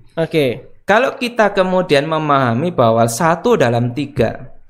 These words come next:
Speaker 2: lalu kita tersesat pikiran kita, kembalilah tiga dalam satu.
Speaker 1: Satu.
Speaker 2: Demikian juga sebaliknya.
Speaker 1: Oke.
Speaker 2: Gitu. Kalau
Speaker 1: Gitu
Speaker 2: kita
Speaker 1: ya.
Speaker 2: melihat bahwa, "Oh, ini politeisme," kembalilah
Speaker 1: Iya.
Speaker 2: melihat bahwa Alkitab menyatakan itu esa.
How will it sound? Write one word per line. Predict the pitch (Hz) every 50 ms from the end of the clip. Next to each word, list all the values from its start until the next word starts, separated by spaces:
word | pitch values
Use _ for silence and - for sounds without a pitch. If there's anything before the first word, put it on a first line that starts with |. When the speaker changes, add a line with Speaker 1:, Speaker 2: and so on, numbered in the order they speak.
| - - - - - - _ _ -
Speaker 2:
lalu | 147 160 160 165 175 170 175
kita | 175 170 - - 147 147
tersesat | - 151 139 135 - 147 143 - - 156 160 156 -
pikiran | - 147 - - 131 127 120 117 117
kita, | 117 123 127 - - 113 - - _
kembalilah | - 180 165 151 135 120 117 117 117 117 120 131 156 165
tiga | - 143 117 113 117 - 131 135 165 190 -
dalam | - 117 113 110 110 120 135 - - - - - - - - -
satu. | - - 139 123 -
Speaker 1:
Satu. | 156 147 - - 127 120 - - - - - - - - - - - -
Speaker 2:
Demikian | - - 131 120 123 117 120 147 156
juga | 139 123 120 131 120
sebaliknya. | 117 123 117 117 117 113 113 113 113 117 - - 113 113 - - - _ _
Speaker 1:
Oke. | - 151 151 139 - - 127 117 113 110 - -
Speaker 2:
Gitu. | - 117
Kalau | 139 135 143 175
Speaker 1:
Gitu | 220 220 202 160
Speaker 2:
kita | 143 185 - 147 147 -
Speaker 1:
ya. |
Speaker 2:
melihat | - 165 170 170 170 165 175 180 175
bahwa, | - 123 117 -
"Oh, | 160
ini | 170 180 202
politeisme," | - 143 135 139 139 139 143 131 131 156 - - - 123 113 117 - - -
kembalilah | - 147 131 120 113 113 139 156 180 185 175
Speaker 1:
Iya. | 160
Speaker 2:
melihat | 143 127 123 120 139 165 -
bahwa | - - 113 110 113 120 139 156 - - - -
Alkitab | - - 117 117 120 143 147 - 175 170
menyatakan | 135 120 120 117 117 117 - 117 117 120 - 147 151 - -
itu | 117 117 117 - 139
esa. | - - 139 135 - - - - - - -